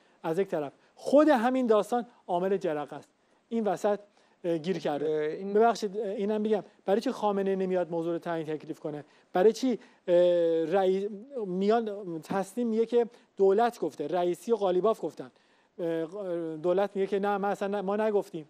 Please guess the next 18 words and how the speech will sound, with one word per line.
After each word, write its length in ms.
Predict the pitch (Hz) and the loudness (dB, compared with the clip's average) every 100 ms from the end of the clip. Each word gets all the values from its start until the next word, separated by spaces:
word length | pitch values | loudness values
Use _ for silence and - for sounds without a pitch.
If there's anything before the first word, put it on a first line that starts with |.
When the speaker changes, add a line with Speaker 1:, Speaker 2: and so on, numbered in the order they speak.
| _ | _
Speaker 1:
قضاییه 400 | 170 165 170 180 | -4 -2 0 2
گفته. 340 | 190 160 - 139 _ _ _ | 2 -2 -6 -12 _ _ _
قالیباف 400 | 170 175 180 208 | 0 2 2 2
که 80 | 208 | -2
من 220 | 202 208 | -2 -2
نگفتم. 440 | 208 190 - 147 185 | -2 -2 -4 -10 -4
امروز 360 | 220 214 254 - _ _ _ | -2 0 -2 -4 _ _ _
این، 280 | 226 233 220 | -2 0 2
اه، 420 | 190 175 165 160 | 2 2 2 0
معاون، 540 | 175 202 190 180 233 | 2 2 2 2 0
اه، 880 | 214 139 123 _ _ _ _ 170 151 | 0 -4 -10 _ _ _ _ -6 -4
همین، 380 | 156 170 160 156 | -4 -6 -6 -6
اه، 380 | 151 143 135 135 147 160 | -6 -6 -8 -10 -14 -4
به 60 | 165 | -2
اصطلاح 300 | 165 175 185 | 0 0 0
خانوادهٔ 540 | - 165 165 165 170 | 0 -2 -2 0 0
رئیسی 500 | 170 170 170 - 240 - - _ _ | 0 -2 -2 -4 -6 -6 -14 _ _
میگفت 280 | 190 269 - | 0 0 0